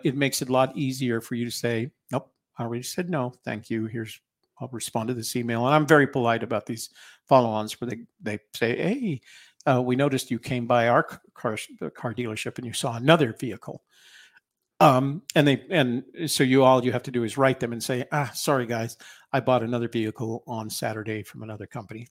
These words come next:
Thanks for staying in touch." Because someday you may wanna go back to that company and buy another vehicle, right? Uh, and this is a model that's becoming progressively more,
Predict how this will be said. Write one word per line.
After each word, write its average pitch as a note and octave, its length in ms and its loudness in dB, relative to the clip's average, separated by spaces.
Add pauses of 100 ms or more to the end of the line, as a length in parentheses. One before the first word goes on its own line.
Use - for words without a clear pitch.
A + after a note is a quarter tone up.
Thanks C3 320 -2
for - 140 -18
staying G#2+ 260 -10
in G#2+ 60 -18
touch." - 320 -20 (320)
Because - 220 -4
someday F#3+ 300 -2
you D3 180 -2
may C#3 140 -6
wanna C3+ 220 -6
go B2 100 -2
back A2+ 220 -2
to - 100 -10
that A2+ 160 -10
company A#2 320 -12
and A2+ 120 -14
buy A2 160 -14
another A#2+ 220 -10
vehicle, D#3 340 -4 (140)
right? G2+ 200 -12 (840)
Uh, C#3+ 340 8
and D#3+ 140 4
this D#3 160 4
is D3 260 0
a C#3+ 80 2
model C#3+ 480 2
that's B2+ 220 -6
becoming B2+ 460 -6
progressively B2 760 -2
more, A#2 500 -2